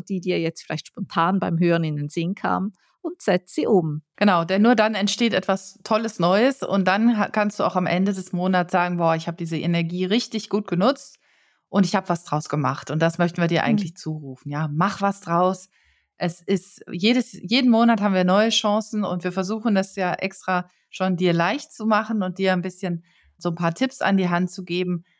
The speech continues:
Speaker 2: wo du mal auf deine innere Stimme hören kannst, in welche Richtung, ähm, es diesen Monat geht. Und wenn, wenn dir das jetzt alles zu schnell war oder du vielleicht diesen Podcast, ähm,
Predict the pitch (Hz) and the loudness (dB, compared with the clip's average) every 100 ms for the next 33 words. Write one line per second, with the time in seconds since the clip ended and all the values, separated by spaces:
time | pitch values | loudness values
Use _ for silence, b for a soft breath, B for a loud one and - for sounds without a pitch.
0 | b 151 170 180 160 160 160 - 165 165 | b -6 -2 0 0 0 0 0 2 4
1 | 208 214 190 - 196 185 185 240 247 - | 4 2 0 -4 -2 0 2 2 2 0
2 | 233 240 - 180 180 185 185 262 - 247 | -2 -2 -2 -2 -2 -2 -2 -4 -2 -2
3 | 247 - 233 226 214 208 - - 208 202 | -2 -4 -2 0 0 -2 -4 -10 -4 0
4 | 202 202 202 196 190 190 190 _ _ _ | 2 4 2 2 0 0 -2 _ _ _
5 | _ - 165 160 165 170 180 208 220 185 | _ -2 0 4 4 4 4 4 2 2
6 | 208 190 190 170 170 170 - 196 247 294 | 2 2 0 -2 -2 -2 -6 -4 2 2
7 | 311 277 269 233 208 220 214 214 208 - | 4 4 4 2 0 -2 -4 -2 -2 -2
8 | 202 196 196 196 - 202 196 - - 196 | 0 0 2 -2 0 0 0 -2 -2 0
9 | 190 185 | 0 -2